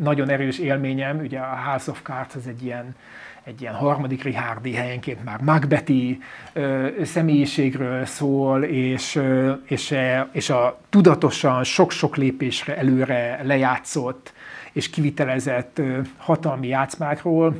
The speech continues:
Az alelnök sorozat meg ugye egy, ö, egy olyan politikusi személyiségről és olyan szituációkról szól, amelyek a politikának az esetlegességéről a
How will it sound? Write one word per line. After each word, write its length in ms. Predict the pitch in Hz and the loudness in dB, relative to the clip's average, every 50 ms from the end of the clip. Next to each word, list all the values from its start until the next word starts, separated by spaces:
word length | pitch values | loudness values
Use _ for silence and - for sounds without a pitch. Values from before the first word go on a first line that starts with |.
| 160 - - | -6 -8 -2
Az 360 | - 139 131 131 135 143 180 | 2 2 4 4 4 4 4
alelnök 440 | 190 170 160 156 151 143 143 135 - | 6 8 8 8 8 6 4 0 -2
sorozat 640 | - - 147 131 139 131 143 139 143 143 143 - | 0 0 2 4 4 4 4 4 4 2 0 -2
meg 200 | 151 131 131 127 | -4 -4 -2 -4
ugye 380 | 127 123 135 131 131 131 139 - | -4 -4 -2 -2 -2 -2 -2 -4
egy, 320 | 147 123 127 127 131 139 | -4 -6 -6 -6 -4 -4
ö, 240 | 135 127 127 123 127 127 127 - - - - - - - - - - - - _ _ _ _ _ _ _ _ _ - | -2 -2 0 -2 -2 -2 -4 -8 -16 -20 -20 -20 -20 -20 -20 -20 -20 -20 -20 _ _ _ _ _ _ _ _ _ -6
egy 200 | - 147 131 131 | -4 -2 0 2
olyan 380 | 135 135 131 127 123 135 135 139 | 2 4 4 4 2 2 -2 0
politikusi 800 | - - 156 143 120 - 123 - 143 120 - - - 143 131 131 131 | 4 6 6 6 6 2 -2 -2 -2 -4 -2 0 2 4 4 4 4
személyiségről 760 | 131 - 156 143 139 131 127 - - 135 127 131 127 131 127 | 2 2 2 2 4 2 2 2 0 0 0 0 0 0 0
és 140 | 131 - - | 0 0 -2
olyan 120 | 139 131 | -2 -2
szituációkról 880 | 127 - 156 - - 143 123 123 - - 147 135 127 - - 139 127 120 | -4 -4 -4 -2 0 0 0 0 0 0 0 0 0 -2 -2 -2 -2 -2
szól, 320 | - - 156 135 135 135 | -2 0 0 2 4 4
amelyek 440 | 135 131 131 131 131 127 131 131 - | 2 2 0 0 0 -2 -2 -2 -2
a 120 | 143 127 127 | -2 -2 0
politikának 640 | - 156 147 135 131 - 139 - 139 127 139 131 | 0 2 2 2 0 -2 -4 -4 -4 -4 -4 -4
az 120 | 147 131 | -2 0
esetlegességéről 1400 | 202 - - - 147 160 156 147 135 135 123 - - - 139 131 127 131 123 123 123 143 127 123 123 127 127 135 | 0 0 2 0 0 0 0 -2 -2 -2 -4 -4 -4 -2 -2 -2 0 0 -2 -2 -2 -4 -6 -6 -6 -4 -4 -4
a 200 | 123 120 120 | -2 -2 -2